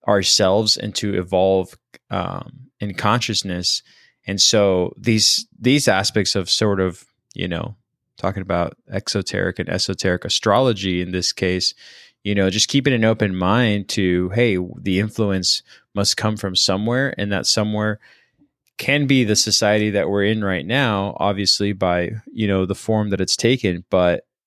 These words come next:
there's something more going on that I think everybody agrees on, because as soon as you're sitting down, to make this more of a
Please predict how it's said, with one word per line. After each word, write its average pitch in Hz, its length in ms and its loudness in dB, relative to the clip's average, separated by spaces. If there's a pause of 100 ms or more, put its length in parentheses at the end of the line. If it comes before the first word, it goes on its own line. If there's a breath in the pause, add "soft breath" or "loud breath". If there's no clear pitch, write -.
(120)
there's 104 200 0
something 117 360 0
more 104 240 0
going 92 360 0
on 98 260 0
that 90 120 2
I 90 80 2
think 95 220 -6
everybody 90 400 0
agrees 98 420 -2
on, 87 220 -4
because 87 460 -2 (120)
as - 160 -4
soon 139 240 2
as 139 200 0
you're 104 180 4
sitting 101 360 0
down, 87 440 -2 (460)
to 101 100 -2
make 101 220 2
this 113 240 -2
more 101 280 0
of 90 100 -2
a 90 220 0